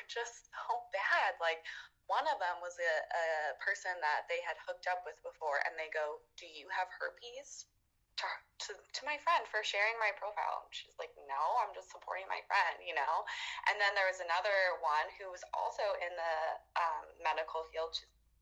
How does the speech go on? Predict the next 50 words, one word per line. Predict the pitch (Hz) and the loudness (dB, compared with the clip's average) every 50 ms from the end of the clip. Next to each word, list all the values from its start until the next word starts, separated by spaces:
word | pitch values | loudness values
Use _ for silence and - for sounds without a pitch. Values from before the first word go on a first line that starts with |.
| - | 0
they're | 175 165 165 165 160 | 2 4 6 4 4
a | 160 - | 2 -2
P | - 185 165 | -8 -8 -4
A, | - - 180 190 175 160 160 196 233 - - - - - - _ _ - | 0 2 4 4 4 2 -2 -6 -8 -10 -14 -14 -14 -14 -16 _ _ 0
and | 180 175 170 170 170 - | 2 4 4 2 2 0
they | - 170 180 | 0 0 2
were | 185 180 175 | 2 2 2
like, | 165 160 156 156 156 151 - - - - - _ _ | 4 2 2 2 2 -2 -6 -12 -16 -16 -18 _ _
"Yeah, | - 196 185 170 170 165 175 | -2 2 4 6 6 4 4
well, | 170 170 170 - | 2 0 2 2
everyone | 180 175 196 202 208 220 208 202 | 2 2 2 0 0 0 -2 -2
just, | - 165 160 - - - - _ _ - | -4 -8 -10 -10 -14 -16 -16 _ _ -2
like, | 165 165 - - 185 | -2 -2 0 0 0
everyone | 190 185 190 185 180 170 | 2 2 0 -2 -2 -2
has | - 165 160 156 156 | 0 0 0 2 2
it, | 170 165 - | -2 -4 -4
so | - - 165 165 - | -4 -4 -6 -4 -4
common, | - - 147 143 147 151 151 170 | -2 -2 -2 0 -2 -6 -8 -8
so, | - - - | -8 -2 0
like, | 165 160 - - 185 | 0 0 0 2 0
I | 160 156 | 0 0
don't | 156 | 0
really | 151 - - - - | -4 -8 -10 -10 -12
think | - - - | -14 -16 -16
it's | - - _ | -16 -16 _
that | - - - - - - - | -4 -2 -2 -2 -4 -4 -6
interesting | 185 180 - - - - - - - | -8 -8 -8 -10 -12 -12 -12 -12 -6
or | - - - - - | -6 -6 -6 -6 -12
cool | - - - 90 95 | -12 -6 -4 -2 -2
of | 104 107 - | -2 0 0
her | 110 107 | -2 -2
to | 104 104 101 | -2 -6 -8
do." | - - - - 101 98 85 90 - - _ _ _ _ - - - - _ - 214 | -8 -8 -6 -4 -4 -4 -4 -6 -6 -10 _ _ _ _ -20 -20 -20 -20 _ -2 2
And | 214 202 196 196 - | 2 4 4 4 4
I | - 190 190 | 4 4 4
was | 190 196 - | 2 -2 -2
saying | - 220 214 220 214 214 | -2 -2 -2 -2 -2 -4
to | - 226 | -2 0
my | 214 220 214 | 0 2 2
friend, | 269 277 262 | 2 2 4
I | 247 220 208 202 | 4 4 2 2
was | 202 | 0
like, | 202 190 190 - - | 0 -2 0 0 2
"That's | 202 233 302 - - - | 2 2 2 0 -2 -4
also | - - 262 269 262 311 294 | -2 -2 -2 0 0 0 0
a | 277 | 0
super | - - - 202 202 - 190 - | -2 -4 -8 -8 -6 -4 -4 -4
invalidating | 185 185 175 165 165 165 170 170 175 175 170 170 170 165 165 170 170 - - - | -4 -2 0 2 2 2 2 0 -2 -2 -2 -4 -6 -8 -8 -10 -14 -12 -10 -10
thing | 196 185 180 | -10 -10 -10
to | - | -10